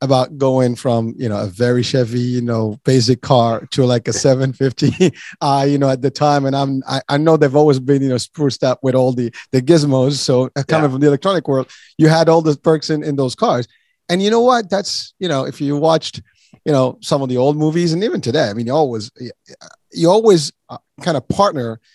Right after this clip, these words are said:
Speaker 1: success with good, you know, cars and good
Speaker 2: Yeah.
Speaker 1: housing and stuff.
Speaker 2: Oh, yeah.
Speaker 1: And, and it is part of it. I mean, obviously, you upgrade your living standards based on your, you know, income. And in sales, you can do that. That's the other thing that I think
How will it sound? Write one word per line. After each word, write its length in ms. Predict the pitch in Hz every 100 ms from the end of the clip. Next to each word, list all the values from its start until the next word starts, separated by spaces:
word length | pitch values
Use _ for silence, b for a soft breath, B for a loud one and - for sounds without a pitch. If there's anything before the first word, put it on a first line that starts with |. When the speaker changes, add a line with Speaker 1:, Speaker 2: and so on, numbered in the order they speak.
| _
Speaker 1:
success 580 | - 156 - 175 135 -
with 280 | 135 131 123 _ -
good, 280 | 147 123 120
you 140 | 143 131
know, 100 | 101
cars 480 | - 123 117 117 104
and 120 | 107
good 140 | 110 95
Speaker 2:
Yeah. 80 |
Speaker 1:
housing 360 | 110 110 107 107
and 180 | 110 98
stuff. 180 | 98 101
Speaker 2:
Oh, 60 |
yeah. 180 | 82 - - _
Speaker 1:
And, 160 | 175 185
and 140 | 220
it 140 | 233 254
is 100 | 254
part 240 | 277 285
of 100 | 151
it. 120 | 156
I 40 | 175
mean, 180 | 175
obviously, 360 | 180 170 151 156
you 220 | 151 147
upgrade 500 | 143 147 131 143 156
your 220 | 135 131 131
living 380 | 131 131 131
standards 500 | 120 - 123 120 131
based 300 | 131 117 127
on 160 | 127 117
your, 320 | 107 107 120
you 120 | 127
know, 120 | 107 110
income. 320 | 202 151 90 B B -
And 120 | 196
in 100 | 208
sales, 300 | 190 269 208
you 60 | 170
can 160 | 165
do 140 | 147 147
that. 180 | 107 107
That's 160 | 202
the 100 | 196
other 160 | 180 165
thing 180 | 127 123
that 160 | 123 -
I 80 |
think 240 | 117 123